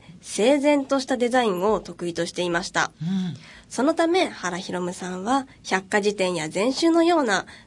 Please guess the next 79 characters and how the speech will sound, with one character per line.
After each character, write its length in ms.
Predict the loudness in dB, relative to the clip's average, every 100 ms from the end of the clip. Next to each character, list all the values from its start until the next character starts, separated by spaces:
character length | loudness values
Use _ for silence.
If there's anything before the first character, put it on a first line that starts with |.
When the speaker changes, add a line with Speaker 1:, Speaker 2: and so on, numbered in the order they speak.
| _
Speaker 1:
膨 260 | 2 6 6
大 220 | 6 4
な 140 | 4 4
情 220 | 2 0
報 280 | 0 0 0
を 80 |
き 220 | -2 -2 0
れ 160 | 0
い 20 |
に 140 | 0 -4
ま 180 | -6 -6
と 120 | 0
め 120 | 2
上 100 | 2
げ 120 | 0
る 100 | -2
構 320 | -4 -2 0 0
成 220 | 0 0
力 220 | 0 -2
が 180 | -4 -6 _
高 180 | -12 -10
か 100 | -10
っ 60 |
た 120 | -10 -10
の 120 | -8
だ 100 | -2
と 100 | 0
思 160 | 2 2
い 60 |
ま 120 | 0
す。 220 | 0 -2 -2 -12 _ _
Speaker 2:
へ 680 | -4 -2 0 0 0 2 0
え。 60 | -2 -8 -20 -20 -8
私、 280 | -8 -4
デ 160 | 0 2
ザ 180 | 2 0
イ 140 | 0
ン 60 | 0
っ 20 |
て、 260 | 2 2 2
こ 240 | 0 -2
う、 40 | -2 -16
す 280 | -8 -2 4
べ 140 | 4
て 140 | 4 -4
感 280 | 0 0 0
覚 680 | -4 -2 -2 0 -2 -4
の 200 | -2 0
イ 80 | 2
メ 140 | 2 2
ー 20 |
ジ 120 | 2
が 100 | 0
あ 20 |
っ 60 | 0
た 100 | -2
ん 40 |
で 100 | -2
す 60 | -2
け 80 | -2
れ 60 |
ど 100 | 0
も、 300 | 2 2 2 -2 -14 -20 -4
こ 240 | -2 -2
う、 20 | -6
原 260 | -4 -2 -2
弘 320 | -2 -4 -2
さ 160 | -2
ん 40 | -2
っ 20 |
て 80 | -4
い 40 |
う 20 |
方 200 | -4 -2
は、 220 | 0 0 -2 -10 -20 -16
す 240 | -6 -2 2
ご 100 | 2
い 60 |
も 240 | 0 -2